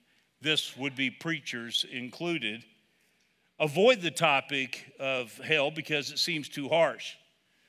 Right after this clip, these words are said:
Or perhaps they think that it will paint God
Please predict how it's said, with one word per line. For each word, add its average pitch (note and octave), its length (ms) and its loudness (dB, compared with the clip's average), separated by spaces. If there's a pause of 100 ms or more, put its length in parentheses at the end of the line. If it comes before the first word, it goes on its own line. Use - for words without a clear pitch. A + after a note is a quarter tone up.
(320)
Or D#3 160 4
perhaps D3+ 600 4
they D3 180 0
think E3+ 460 -2
that C3+ 320 2
it C#3 40 -2
will C#3 180 -4
paint D#3+ 420 -4
God D3 440 4